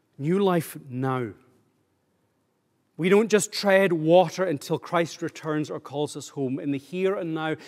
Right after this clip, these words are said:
in whatever situation we find ourselves in, we don't wait. We, now we pursue a way of life that demonstrates that our lives have been made new in Christ, that our hope is different, that we take our lead from an otherworldly source.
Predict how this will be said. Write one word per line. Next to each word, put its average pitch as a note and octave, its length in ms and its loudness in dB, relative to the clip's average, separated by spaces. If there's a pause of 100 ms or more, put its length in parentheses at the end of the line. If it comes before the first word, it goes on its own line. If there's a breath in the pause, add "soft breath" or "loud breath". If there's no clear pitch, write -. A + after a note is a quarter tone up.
(120)
in F3+ 140 2
whatever F#3 520 4
situation E3+ 760 0
we D#3 100 0
find E3+ 340 -2
ourselves D3+ 400 -2
in, C#3 160 -2
we D3+ 140 -4
don't E3+ 360 0
wait. D3 280 -4
We, D3+ 200 -2 (380 loud breath)
now F#3+ 420 6
we F#3+ 200 2
pursue F#3 480 -2
a E3+ 100 2
way E3+ 240 4
of F3+ 160 4
life D#3+ 280 2
that E3 180 -8
demonstrates E3 640 2
that D#3 100 -4
our D3+ 220 0
lives D#3+ 460 0
have C3+ 120 -10
been C3 240 -4
made C#3 300 -4
new D3 300 -2
in D3+ 200 -8
Christ, B2+ 480 -10
that C#3 100 -8
our B2+ 120 -6
hope E3 360 -4
is C3+ 200 -8
different, C3+ 520 -10 (440 soft breath)
that E3 100 -4
we D3+ 160 -2
take E3+ 380 -4
our D3+ 180 -4
lead C#3 320 -2
from B2+ 220 -6
an B2 100 -4
otherworldly B2 1040 -4
source. - 640 -20